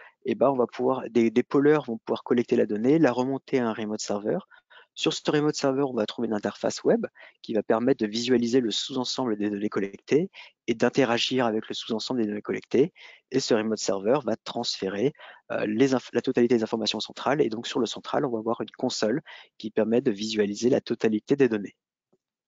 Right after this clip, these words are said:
Quand on repré-, représente ça niveau communication et sur les plateformes Centréon inférieures à la vingt dix,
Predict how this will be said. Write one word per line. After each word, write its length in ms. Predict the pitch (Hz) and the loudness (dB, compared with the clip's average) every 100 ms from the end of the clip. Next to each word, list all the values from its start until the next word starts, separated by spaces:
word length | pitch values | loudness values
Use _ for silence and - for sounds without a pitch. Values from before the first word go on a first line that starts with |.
| _ _ - _ _ _ _ _ - - - - - - | _ _ -20 _ _ _ _ _ -12 -12 -18 -20 -20 -10
Quand 220 | - 131 117 | -2 0 2
on 20 | |
repré-, 320 | 120 - 117 - - | 0 2 -2 -4 -16
représente 380 | - 120 143 127 | -6 -2 0 0
ça 180 | - 143 - - | 0 -4 -4 -8
niveau 320 | 117 110 113 | -6 -2 -2
communication 1080 | - 147 143 139 135 135 - - 156 147 - _ _ _ _ - | 0 0 2 2 2 2 0 -4 -4 -4 -8 _ _ _ _ -6
et 260 | 120 113 | 0 0
sur 220 | 113 - | 0 0
les 80 | 110 | 0
plateformes 380 | - 131 - 131 | 0 -2 -2 -4
Centréon 440 | - - 131 127 - | -6 -4 -2 -2 -2
inférieures 360 | 117 - 120 | -4 0 2
à 20 | 110 | 0
la 100 | 101 | 0
vingt 160 | 107 | -4
dix, 360 | 104 180 - | -4 -4 -4